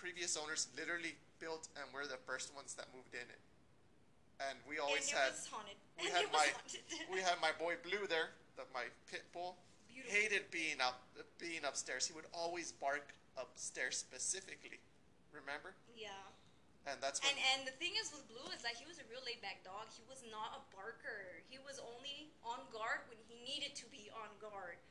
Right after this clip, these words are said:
Speaker 2: So
Speaker 1: Yeah.
Speaker 2: for him to be barking like that, it was like, "Ugh."
Speaker 1: Yeah.
Speaker 2: That wasn't like him to do, you know?
Speaker 1: And it's one of those, if you're in their new house, the new house alone,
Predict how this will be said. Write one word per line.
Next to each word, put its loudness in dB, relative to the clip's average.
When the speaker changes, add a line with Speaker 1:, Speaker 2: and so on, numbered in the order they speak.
Speaker 2:
So -6
Speaker 1:
Yeah. -8
Speaker 2:
for -2
him -6
to -12
be -10
barking -2
like 2
that, 0
it -4
was -10
like, -4
"Ugh." -6
Speaker 1:
Yeah. 2
Speaker 2:
That 4
wasn't -2
like -2
him -8
to -12
do, -8
you -14
know? -12
Speaker 1:
And -6
it's -4
one 0
of 0
those, 4
if -6
you're 4
in 4
their 6
new 0
house, 4
the 0
new -4
house 0
alone, 0